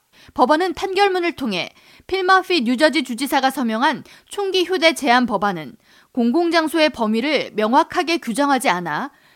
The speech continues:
개인 및 단체가 공공장소를 규정하는 데 있어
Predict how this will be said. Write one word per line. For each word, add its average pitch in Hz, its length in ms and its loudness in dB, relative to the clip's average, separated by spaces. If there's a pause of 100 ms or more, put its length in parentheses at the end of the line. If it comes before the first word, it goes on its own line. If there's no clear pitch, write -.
(140)
개인 311 400 0
및 330 180 -2
단체가 226 760 2
공공장소를 302 760 -2
규정하는 247 480 0
데 202 100 -2
있어 160 420 -6